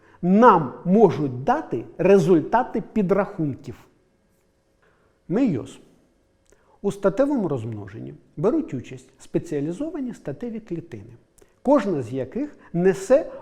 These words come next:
одинарний гаплоїдний набір хромосом. Саме ці клітини під час запліднення утворюють диплоїдну зиготу, що дає початок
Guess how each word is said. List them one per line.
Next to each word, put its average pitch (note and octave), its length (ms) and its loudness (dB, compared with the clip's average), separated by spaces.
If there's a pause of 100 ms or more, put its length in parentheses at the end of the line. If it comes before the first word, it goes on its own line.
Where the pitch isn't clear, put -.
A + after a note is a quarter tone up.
одинарний F#3 840 0
гаплоїдний G#3+ 760 -2
набір D3 440 -4
хромосом. B2 560 -12 (640)
Саме E4 320 2
ці - 200 -4
клітини B2+ 580 -6 (120)
під F3 160 -6
час D4 220 -4
запліднення C3+ 760 -6 (160)
утворюють C4+ 680 0
диплоїдну G3 680 -2 (160)
зиготу, D#3 580 -4 (260)
що - 200 -2
дає C#3+ 280 0
початок A#3 600 -8